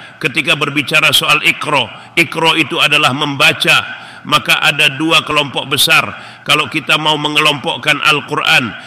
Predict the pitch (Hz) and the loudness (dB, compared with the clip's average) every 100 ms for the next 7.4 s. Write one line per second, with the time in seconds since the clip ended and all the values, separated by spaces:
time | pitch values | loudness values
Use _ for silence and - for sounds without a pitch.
0 | - - 147 151 139 147 151 147 143 156 | -10 -2 0 2 0 0 2 0 2 0
1 | 147 120 101 - - - 151 151 147 156 | 2 0 0 -10 -6 2 4 4 2 2
2 | 156 160 147 151 135 147 135 151 156 156 | 2 2 0 -2 0 -2 -2 -4 0 0
3 | 147 139 143 135 - 170 170 143 127 92 | 0 0 2 0 2 0 2 4 2 0
4 | - - 117 151 135 143 147 160 151 - | -10 -10 0 0 0 -4 -2 2 2 2
5 | 151 147 156 156 156 151 - 151 156 151 | 0 0 2 4 4 2 2 2 2 0
6 | 143 135 139 160 151 156 - 156 156 156 | -2 -2 -2 -4 -2 -2 0 0 2 2
7 | 151 127 98 | 4 2 0